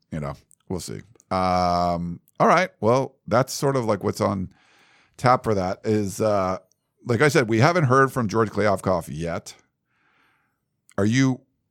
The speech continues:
are you expecting him to, what do you expect him to say about losing U S C and U C L A? 'Cause he's gotta have to address it, obviously.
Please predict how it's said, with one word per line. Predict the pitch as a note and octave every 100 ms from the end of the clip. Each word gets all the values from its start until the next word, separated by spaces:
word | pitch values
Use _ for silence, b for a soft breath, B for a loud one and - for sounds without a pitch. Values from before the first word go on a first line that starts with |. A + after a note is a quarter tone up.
| _
are | B2+
you | E3
expecting | F3 - C#3 D3 D#3
him | D3+ D3 C#3+
to, | -
what | A#2+ E3+
do |
you | F3+ D#3+
expect | - A#2+ -
him | G2+
to | F#2
say | - F#2 F#2
about | E2 E2+ F2 - _ _ _ _ _ _ _ _
losing | F#2 G#2 G#2+ F#2+ F#2+
U | F#2 F2
S | -
C | F#2
and | D#2+
U | D#2+
C | - E2
L | C2+
A? | G1+ - -
'Cause | -
he's | G2
gotta | E3+ C3
have | A2+
to | F2+
address | D#2+ E2+ -
it, | A#1+
obviously. | G1+ D#2 -